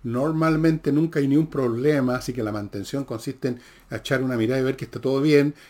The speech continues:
pero si hay la más mínima cosa, si el equipo ya no está funcionando al cien por ciento, sino que al noventa y nueve, ellos lo van a dejar al cien por ciento. Yo tengo equipos más o menos hace unos dos años, o un poco más, nunca he tenido ningún problema.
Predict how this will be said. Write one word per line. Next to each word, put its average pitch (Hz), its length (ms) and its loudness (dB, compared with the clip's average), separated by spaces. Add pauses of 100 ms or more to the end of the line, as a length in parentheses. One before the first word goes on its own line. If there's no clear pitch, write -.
pero 113 160 -6
si 156 120 -2
hay 147 120 0
la 120 240 -2
más 143 180 -2
mínima 139 400 -2
cosa, 147 300 -2
si 123 120 -6
el 110 60 -4
equipo 131 280 -4
ya 127 100 0
no 110 60 -6
está - 180 -10
funcionando 131 480 -6
al 113 80 -8
cien 143 380 -2 (420)
por 101 140 -6
ciento, 123 420 -4
sino 120 240 -6
que 117 60 -6
al 104 100 -6
noventa 101 360 -8
y 101 60 -4
nueve, 139 460 -2 (180)
ellos 110 220 -4
lo 104 60 -6
van 101 120 -6
a 95 40 -6
dejar 104 240 -8
al 85 100 -10
cien 110 200 -10
por - 180 -16
ciento. - 360 -12 (340)
Yo 123 120 0
tengo 127 200 0
equipos 120 360 -4
más 117 180 -6
o 113 60 -4
menos 123 200 -4
hace 110 100 -8
unos 104 200 -8 (140)
dos 151 240 -4
años, 104 320 -4 (460)
o 101 60 -18
un 78 120 -16 (100)
poco 110 200 -10
más, 104 220 -8 (920)
nunca 110 240 -12
he - 20 -14
tenido 101 220 -8
ningún 107 160 -8
problema. 82 480 -14